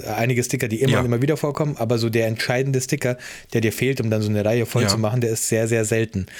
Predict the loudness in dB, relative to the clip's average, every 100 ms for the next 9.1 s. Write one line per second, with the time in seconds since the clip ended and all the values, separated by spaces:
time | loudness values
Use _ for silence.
0 | -16 -16 -18 -6 -2 0 0 -2 -4 -2
1 | -6 -8 -6 -2 -2 -2 -2 0 0 -2
2 | -4 -6 -2 2 4 2 -2 -10 -4 -2
3 | 0 0 0 2 0 0 -4 -12 -20 _
4 | _ _ _ _ _ -2 0 2 2 2
5 | 2 2 2 0 0 -2 -2 -2 -2 -2
6 | -2 -2 0 2 2 0 0 2 2 2
7 | -2 -4 0 0 0 0 -4 -6 -20 -20
8 | -20 -20 _ _ _ _ 0 0 0 0
9 | 0